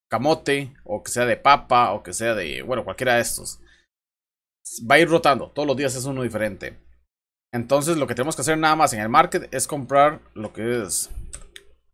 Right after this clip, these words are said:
em, no, no, no era así, era, vamos a ver. ¿Era así? Ok, compramos de esto.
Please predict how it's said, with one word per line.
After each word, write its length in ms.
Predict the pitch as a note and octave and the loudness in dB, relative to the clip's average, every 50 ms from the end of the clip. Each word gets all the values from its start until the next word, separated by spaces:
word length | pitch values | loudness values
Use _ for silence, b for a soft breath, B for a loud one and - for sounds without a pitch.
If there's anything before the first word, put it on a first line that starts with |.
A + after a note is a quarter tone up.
| _ _ _ _ _ _ _ _ _ - | _ _ _ _ _ _ _ _ _ -10
em, 500 | A2+ A2 G#2+ G#2+ G#2 G2+ G2+ G2 F#2+ F2+ | -6 -6 -4 -4 -4 -6 -6 -8 -10 -10
no, 1400 | D#2+ E2+ F2+ F#2 E2 D#2 E2 G2+ - _ _ _ _ _ _ _ _ _ - - _ _ _ _ _ _ - G#2 | -12 -12 -12 -14 -16 -16 -18 -20 -20 _ _ _ _ _ _ _ _ _ -20 -20 _ _ _ _ _ _ -12 -10
no, 200 | G#2+ G#2 G2+ G2+ | -8 -8 -8 -10
no 180 | - G#2 A2 | -6 -4 -4
era 100 | G#2+ G#2 | -2 -2
así, 300 | G#2 - B2 B2 C3 - - | -2 -4 -6 -8 -10 -12 -16
era, 380 | - - F#2+ G2+ G2+ F#2 F#2 D#2 | -14 -8 -6 -4 -4 -4 -6 -8
vamos 220 | D#2 F2 - - | -10 -12 -12 -6
a 140 | - A#2 D3 | -4 -2 -2
ver. 140 | F3+ - - - _ _ _ _ _ _ _ _ _ _ _ _ _ _ _ _ _ - - - - - - - - - _ _ - - - - _ - - _ _ _ - - - - _ _ _ | -4 -6 -10 -20 _ _ _ _ _ _ _ _ _ _ _ _ _ _ _ _ _ -12 -12 -12 -12 -14 -16 -20 -20 -20 _ _ -20 -20 -20 -20 _ -20 -20 _ _ _ -20 -20 -20 -20 _ _ _
¿Era 120 | - C3+ | -4 -4
así? 240 | C3+ C3+ G3 A#3 A#3 - b b b b b b b - | -2 -2 -2 -4 -6 -8 b b b b b b b -10
Ok, 180 | C3 B2+ B2+ - | -8 -8 -6 -6
compramos 400 | A2+ G#2 C3 D#3 F#3 F3 - - | -4 -2 0 0 0 0 0 0
de 120 | C#3 C#3 | 0 0
esto. 340 | D3+ - - - F2+ F2+ | 2 0 -2 -6 -8 -12